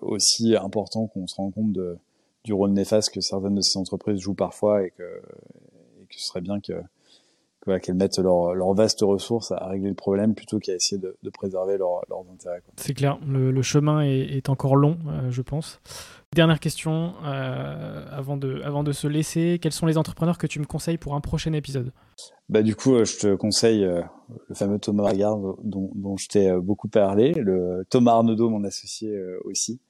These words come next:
Speaker 1: euh, parce que je pense qu'il a, euh, on, on a... On a des profils très complémentaires, et je pense qu'il... Il, il te racontera pas forcément les, enfin, en tout cas, pas les mêmes highlights, et cetera.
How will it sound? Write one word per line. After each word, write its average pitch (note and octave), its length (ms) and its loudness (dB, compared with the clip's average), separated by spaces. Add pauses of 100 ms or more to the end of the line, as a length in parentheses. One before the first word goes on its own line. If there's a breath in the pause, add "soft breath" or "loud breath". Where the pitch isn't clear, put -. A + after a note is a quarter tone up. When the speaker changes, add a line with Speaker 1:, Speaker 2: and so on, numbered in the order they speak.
(580)
Speaker 1:
euh, E2+ 400 -8
parce F2+ 200 -6
que G2 200 -2
je - 100 -10
pense G2+ 200 -6
qu'il F#2+ 200 -6
a, F#2+ 200 -2
euh, D#2+ 160 -6 (920 soft breath)
on, F#2+ 160 -8
on G2+ 140 0
a... G2 140 0
On G2 100 -2
a G2 40 0
des G2+ 80 0
profils G#2+ 280 -8
très A2 160 0
complémentaires, G#2+ 600 2
et F#2+ 80 0
je - 60 -10
pense - 200 -2
qu'il... G2 120 -8 (320)
Il, F#2+ 340 -4 (920)
il A#2 220 -8
te - 120 -2
racontera G2 420 2
pas B2+ 120 2
forcément A2+ 520 0
les, G2+ 200 0
enfin, G2 180 -6
en G2+ 40 -2
tout - 100 -10
cas, A2 300 4
pas A#2+ 180 2
les A#2 120 6
mêmes A2 180 4
highlights, G#2+ 520 2
et - 40 -20
cetera. G2 500 -8